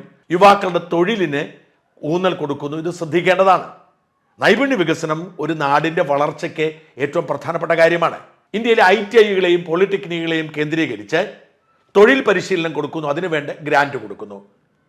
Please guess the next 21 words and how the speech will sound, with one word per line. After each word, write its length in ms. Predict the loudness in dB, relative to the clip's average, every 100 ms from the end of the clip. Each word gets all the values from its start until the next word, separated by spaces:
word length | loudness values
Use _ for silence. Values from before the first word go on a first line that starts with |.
| _ _ -2
ഏതാണ്ട് 360 | 4 6 6 4
അഞ്ഞൂറോളം 680 | 2 -2 0 2 4 2 0
പ്രധാനപ്പെട്ട 460 | -6 -4 -4 -2 -4
കമ്പനികളിൽ 680 | -4 -4 -4 -2 -2 -4 -8 _ _ _ 2
ചെറുപ്പക്കാർക്ക് 680 | 4 4 2 2 2 0 -4 -6 _ _ 2
അപ്രന്റീസ് 640 | 4 4 4 4 0 -2
അനുവദിക്കുന്നു. 560 | -6 -4 -2 -4 -4 -4
അതിന് 260 | -2 -4 -6 -10 _ -2
അയ്യായിരം 460 | 2 6 4 4 -2
രൂപ 140 | -4 -4
വീതം 200 | -4 -6 -4
ഓരോ 140 | -4 -4
ചെറുപ്പക്കാർക്കും 640 | -6 -8 -8 -6 -6 -8
സർക്കാർ 320 | -10 -4 -4
കൊടുക്കുന്നു. 340 | -4 -8 -8 0
അതായത് 420 | 4 6 4 0 -4 -20 _ _ -4
നിങ്ങൾ 220 | 2 4
എന്തെങ്കിലും 400 | 4 2 2 0
ഒരു 80 | -2
തൊഴിൽ 300 | 0 2 2
പഠിച്ചിറങ്ങിയാൽ, 880 | 0 -2 -2 -2 0 -2 -4 -4